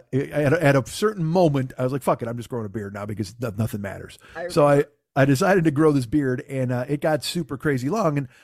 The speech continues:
Speaker 1: I didn't, I, but it doesn't grow on my face, so it doesn't look really good. It only grows around my neck. Now I could pull it off sort of from angles, but it's not, uh, it's not good. And for some reason, I convinced myself <laughs> a couple of weeks ago, uh, because my,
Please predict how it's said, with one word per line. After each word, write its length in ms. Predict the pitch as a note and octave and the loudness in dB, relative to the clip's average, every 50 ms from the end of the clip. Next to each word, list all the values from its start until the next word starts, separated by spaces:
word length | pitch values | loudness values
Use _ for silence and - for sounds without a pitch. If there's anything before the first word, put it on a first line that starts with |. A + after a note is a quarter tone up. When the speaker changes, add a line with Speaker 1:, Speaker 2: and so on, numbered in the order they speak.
| _ - | _ -4
Speaker 1:
I 120 | - G3+ | 0 2
didn't, 240 | G#3 G3 F3 F3 F#3+ | 2 2 2 0 -8
I, 120 | E3+ F3+ - | -10 -10 -6
but 180 | E3 B2+ E3 D#3 | -2 0 0 2
it 40 | C#3+ | 2
doesn't 240 | D3+ G#3 E3+ F3+ D#3+ | 2 0 2 0 0
grow 160 | E3+ F3+ F3 | 2 2 2
on 80 | D#3+ | 2
my 100 | C#3 C3 | 0 -2
face, 340 | B2 - - F#3 C#3+ A2+ - | -4 -2 -4 -6 -6 -6 -8
so 120 | - C#3 B2 | -8 -8 -8
it 100 | B2+ B2+ | -4 0
doesn't 300 | C#3 E3 D3 D#3+ D3 C#3+ | 2 2 2 2 -2 0
look 320 | C3+ C3+ C3 B2 - - | 0 0 0 0 -4 -8
really 380 | - G#2 G#2 A#2+ A#2 A2+ G#2 G#2+ | -10 -6 -6 -4 -4 -4 -6 -2
good. 240 | G#2+ C#3+ C#3+ A#2+ G#2+ | 2 2 2 2 2
It 100 | A2 A2+ | -2 -4
only 140 | A#2+ A#2 A#2+ | -4 -4 -4
grows 240 | G#2+ B2+ B2 A#2+ G#2 | -2 -2 -2 -2 -4
around 180 | A2 A2+ G#2+ | -6 -8 -6
my 80 | G#2+ A2+ | -6 -6
neck. 180 | B2 B2+ G#2+ A#2+ | -6 -6 -4 -4
Now 180 | C#3+ C#3 C#3+ C#3 | -2 -2 0 0
I 80 | C3 | 0
could 160 | A#2+ - G#2+ | -2 -2 -4
pull 140 | - D#3+ C#3+ | -6 -6 -4
it 60 | C#3 C#3+ | -2 -2
off 180 | C#3 B2+ - | -2 -2 -4
sort 320 | - - - E3+ E3+ E3 D#3 | -6 -6 -2 0 0 0 0
of 80 | B2+ | -2
from 100 | - C3+ | -4 -4
angles, 440 | C#3 D3 D#3+ C#3 A2 G2 G2 G#2 - _ - - - - - - | -6 -6 -6 -6 -6 -8 -8 -12 -14 _ -20 -20 -20 -14 -6 0
but 100 | D#3 D#3 | 2 2
it's 160 | D#3 C3 - | 2 2 2
not, 300 | D#3 C#3 A#2 G#2 - - | -2 -2 -2 -2 -4 -6
uh, 80 | G#2 - | -6 -6
it's 140 | G#2+ - - | -6 -8 -8
not 160 | G#2+ G2+ - | -8 -8 -6
good. 200 | G2+ E2+ - - _ - - - - | -8 -8 -10 -12 _ -20 -20 -12 -6
And 100 | - B2+ | -4 -2
for 60 | C3 C3+ | -2 -2
some 260 | - C#4 C#4 C#4 A3+ | 0 0 0 2 2
reason, 240 | F#3 E3 B2+ C#3+ C#3+ | 4 4 4 4 2
I 60 | B2 | 2
convinced 260 | - C#3 C#3 D3+ - | 0 0 -2 -2 -2
myself 280 | - B2 - C#3 B2 - | -2 -2 -2 -2 -2 -2
<laughs> 0 | |
a 20 | |
couple 220 | - - - C3 - C#3+ | -6 -6 -4 -4 -2 0
of 60 | C3+ | 0
weeks 240 | A#2 - E3 - - | 0 -2 -4 -6 -10
ago, 320 | A2+ G2+ G#2+ G#2+ G#2+ A2 _ _ _ - - - - - _ _ - | -10 -10 -8 -10 -10 -12 _ _ _ -20 -20 -20 -20 -20 _ _ 0
uh, 180 | C#3 C3+ C3 | 4 4 4
because 240 | B2+ B2 C3+ D3 B2+ | 4 4 2 2 2
my, 200 | C#3 C#3+ C3 B2+ | 2 0 0 0